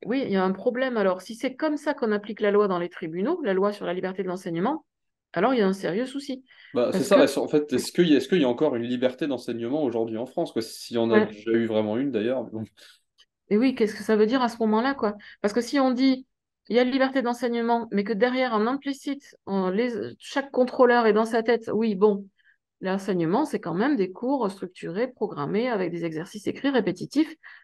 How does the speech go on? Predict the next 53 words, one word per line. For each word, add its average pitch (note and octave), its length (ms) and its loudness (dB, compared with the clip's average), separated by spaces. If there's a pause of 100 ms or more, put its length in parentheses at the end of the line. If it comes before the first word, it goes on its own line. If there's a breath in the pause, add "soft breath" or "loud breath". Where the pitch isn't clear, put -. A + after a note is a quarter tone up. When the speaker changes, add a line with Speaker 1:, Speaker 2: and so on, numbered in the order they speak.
(100 loud breath)
Speaker 1:
parce A3 160 0
qu'il G3 140 0
y F3 60 4
a E3+ 40 2
que E3+ 120 -6
comme E3+ 180 0
ça E3 120 -2
qu'on D#3 200 -2
apprend. » D#4+ 400 0 (420)
Ça, C4 80 2
c'est A3+ 120 -6
pas F3+ 120 -2
écrit, D#4+ 320 -2
quoi, A#3+ 220 2
dans A3 100 2
la G#3+ 140 6
loi, G3+ 240 6
c'est F3 240 -8
gravé F#3 340 2
dans A3 100 4
la F3 140 4
tête A3 220 2
des F#3 100 -4
inspecteurs. C4+ 520 -2 (460 soft breath)
Mais F3+ 120 -2
il F3+ 60 -6
faut F#3 140 0
se F#3 100 -10
mettre F#3 140 -2
d'accord, A#3+ 320 0
à G#3+ 40 2
un G3+ 40 4
moment F#3+ 240 2
donné, A3 340 -2
euh, G3 180 0 (360)
soit A#3 180 -2
tu A3+ 140 -4
donnes G3+ 180 4
la G3 80 4
liberté F#3+ 380 -2
à F#3 60 -2
des F3+ 180 -6
écoles F#3+ 260 0
de - 80 -4
se - 80 -12
créer, G3 380 2
de F3 80 4
proposer F3 460 -4
quelque - 120 -6
chose F3+ 140 -6
de E3 60 0
vraiment E3+ 240 2
différent, F3+ 480 0